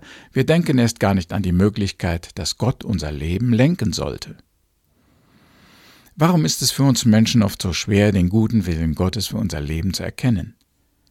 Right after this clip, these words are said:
Ein Grund ist, dass wir unsere eigenen Wünsche verwirklichen wollen. Ein anderer, dass wir uns vor seinen Ansprüchen fürchten.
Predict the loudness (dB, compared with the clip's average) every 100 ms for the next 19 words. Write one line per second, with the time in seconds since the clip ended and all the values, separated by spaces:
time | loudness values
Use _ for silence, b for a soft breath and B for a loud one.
0 | _ 2 4 6 2 2 0 0 -4 -14
1 | b b b -4 0 2 2 2 2 4
2 | 4 6 6 8 6 4 2 -2 0 2
3 | 0 -2 -4 -2 -2 -2 -4 -10 _ _
4 | _ _ _ _ -6 -4 0 2 2 0
5 | -4 B B -4 -4 -2 2 2 2 0
6 | 0 0 -2 0 0 2 0 -2 -4 -4
7 | -6 -10 -6 -4 -2 -4 -4 -6 -6 -10
8 | -14 -14